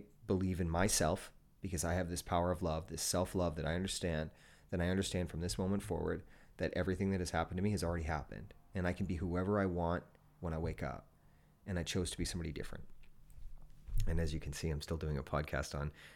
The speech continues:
recreating that individual <laughs> today, but that's okay. You know, I'm, I'm three and a half years since I got out of jail and since all of this happened, and I don't have it all figured out. And that's okay, because I'm learning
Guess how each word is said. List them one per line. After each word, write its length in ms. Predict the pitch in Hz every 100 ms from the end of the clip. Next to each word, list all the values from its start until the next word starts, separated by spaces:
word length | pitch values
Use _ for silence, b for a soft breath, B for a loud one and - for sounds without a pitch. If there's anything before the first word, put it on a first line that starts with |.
| B
recreating 560 | 92 87 - 80 78 78
that 160 | 76 73
individual 520 | 71 71 76 80 101
<laughs> 0 |
today, 520 | - 117 107 - 147 - - -
but 420 | - - - - - B B B B
that's 280 | 107 104 151
okay. 600 | 147 147 175 240 113 - - - - - -
You 160 | 98
know, 280 | 85 98 143
I'm, 260 | 87 90 -
I'm 140 | 90
three 340 | 90 - 113 123
and 100 | 123
a 40 |
half 320 | 120 123 123
years 380 | 101 95 123 156
since 260 | - 101 98
I 60 |
got 180 | 90 92
out 100 | 101
of 100 | 101
jail 340 | - 85 101
and 120 | 117 87
since 260 | - 85
all 160 | 85 90
of 100 | 90
this 180 | 92 -
happened, 420 | 73 76 107 123
and 320 | - 90 92 - - -
I 80 | 98
don't 320 | 98 85 90
have 200 | 95 98
it 60 | 110
all 140 | 87
figured 320 | - 104 120
out. 400 | 147 160 76 - b b b b b - - -
And 200 | 107 98
that's 280 | 87 87 113
okay, 580 | 110 - 143 107 76 87 - - - - - _ - -
because 260 | 107 107
I'm 200 | 107 107
learning 480 | 107 131 127 82 73